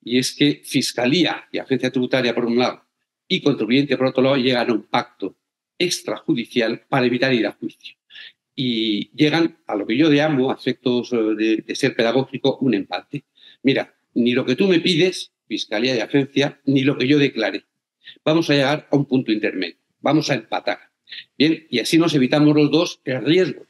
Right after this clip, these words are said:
porque cuando alguien va a un juicio, como dicen los argentinos, nadie tiene la vaca atada. Por mucho que estés convencido de tener la razón, siempre la puedes perder en un juicio. Y como nadie tiene la vaca atada, es frecuente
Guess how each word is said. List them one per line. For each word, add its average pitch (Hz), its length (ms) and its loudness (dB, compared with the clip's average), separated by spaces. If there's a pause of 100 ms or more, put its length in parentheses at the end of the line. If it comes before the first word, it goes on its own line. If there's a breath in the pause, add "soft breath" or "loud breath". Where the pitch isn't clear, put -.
(140)
porque - 220 -4
cuando 110 240 0
alguien 175 220 2
va 131 60 2
a 123 40 2
un 117 100 -2
juicio, 139 560 -2 (500)
como 101 200 -2
dicen 139 260 0
los 131 120 -2
argentinos, 123 840 -2
nadie 113 360 0
tiene 110 200 0
la 101 100 2
vaca 92 240 -2
atada. - 400 -4 (160)
Por - 140 -8
mucho 147 300 2
que 123 60 2
estés 131 280 -2
convencido 110 560 0
de 117 80 -2
tener 123 200 0
la 143 80 2
razón, 139 460 0 (320)
siempre - 460 0
la 98 160 -2
puedes 104 240 -2
perder 95 280 -6
en 92 80 -4
un 92 120 -8
juicio. - 380 -12 (500 soft breath)
Y - 100 -18
como - 220 -2
nadie 156 260 2
tiene 160 160 4
la 151 100 4
vaca 151 200 2
atada, 147 520 0
es - 160 2
frecuente - 640 0